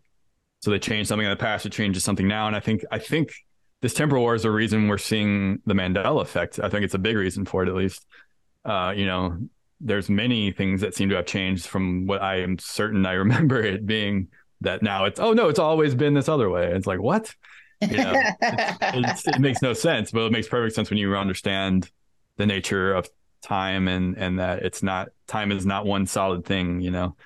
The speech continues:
Speaker 1: and it can be manipulated. And, uh, yeah, so I think there's a lot of,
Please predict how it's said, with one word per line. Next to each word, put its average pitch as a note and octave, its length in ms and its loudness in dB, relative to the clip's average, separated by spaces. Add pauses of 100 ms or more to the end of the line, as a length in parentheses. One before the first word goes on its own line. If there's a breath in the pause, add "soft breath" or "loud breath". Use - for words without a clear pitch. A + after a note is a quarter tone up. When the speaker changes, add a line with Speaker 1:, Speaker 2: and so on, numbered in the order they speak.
(440 loud breath)
Speaker 1:
and F#2 220 -2
it F2+ 80 -2
can G2 80 0
be F#2+ 100 2
manipulated. F#2 920 0 (680)
And, G2 300 0
uh, F2+ 280 0 (680)
yeah, E3+ 120 4
so D3+ 160 2
I C#3+ 60 2
think D#3 180 0
there's D3+ 160 2
a C3 60 2
lot B2+ 160 4
of, A2 260 0